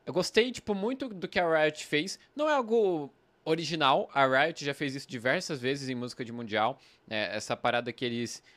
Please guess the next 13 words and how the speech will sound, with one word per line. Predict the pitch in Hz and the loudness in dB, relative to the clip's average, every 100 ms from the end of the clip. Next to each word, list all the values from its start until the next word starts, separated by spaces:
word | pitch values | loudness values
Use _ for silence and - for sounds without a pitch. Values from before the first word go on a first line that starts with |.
| _ _ - | _ _ -6
têm | 127 123 120 113 | -4 -4 -8 -10
o... | 110 113 101 104 | -10 -10 -12 -14
eles | 110 117 - | -14 -12 -6
começaram | 135 151 147 | -4 -2 -2
a | |
adotar | 147 131 139 | -4 -4 -4
mais | 135 131 127 - | -2 -4 -6 -10
um, | 123 | -10
uma | 117 120 127 | -6 -2 0
pegada | 131 131 127 | 0 -2 -2
mais | 127 123 | -4 -4
eletrônica. | 123 - 127 147 185 - 170 170 _ _ - | -6 -4 0 0 -2 -2 -2 -2 _ _ -20
É, | - | -20